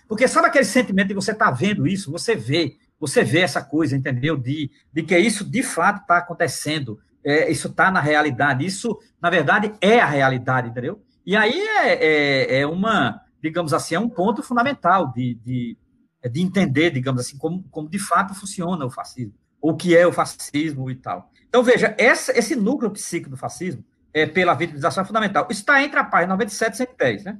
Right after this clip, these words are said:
E aí, é, eu diria que ele vai tratar, ele vai falar do cerne fascista,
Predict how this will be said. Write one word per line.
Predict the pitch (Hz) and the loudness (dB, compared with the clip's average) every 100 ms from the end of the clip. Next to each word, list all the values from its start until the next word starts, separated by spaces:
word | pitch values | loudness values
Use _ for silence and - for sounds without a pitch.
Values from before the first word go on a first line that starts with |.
| _ _ _ _ _ 240 | _ _ _ _ _ 4
E | |
aí, | 262 233 294 302 - | 6 6 6 2 2
é, | 226 247 226 | 4 6 6
eu | 240 | 4
diria | 226 226 | 2 -2
que | 214 | 2
ele | 240 | 2
vai | 226 247 | 2 0
tratar, | 254 202 208 208 | 2 0 0 0
ele | 214 214 | 0 0
vai | 233 | 0
falar | 226 202 185 | 0 0 0
do | 196 | -2
cerne | 208 - 240 220 | -6 -2 0 0
fascista, | 208 190 - 190 - 240 | -4 -6 -6 -10 -8 -12